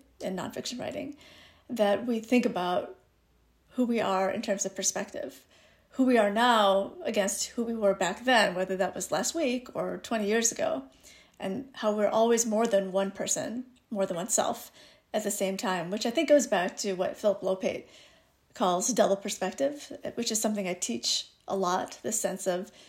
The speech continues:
acknowledging who we are in the moment now, writing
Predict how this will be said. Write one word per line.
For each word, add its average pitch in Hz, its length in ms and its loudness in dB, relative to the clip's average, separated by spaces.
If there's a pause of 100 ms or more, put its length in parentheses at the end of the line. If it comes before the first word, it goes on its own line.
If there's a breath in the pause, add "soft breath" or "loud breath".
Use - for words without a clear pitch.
(220 loud breath)
acknowledging 208 840 0
who 240 120 0
we 226 160 4
are 202 180 4
in 214 100 0
the 226 60 0
moment 208 300 2
now, 202 560 2 (360 loud breath)
writing 214 540 4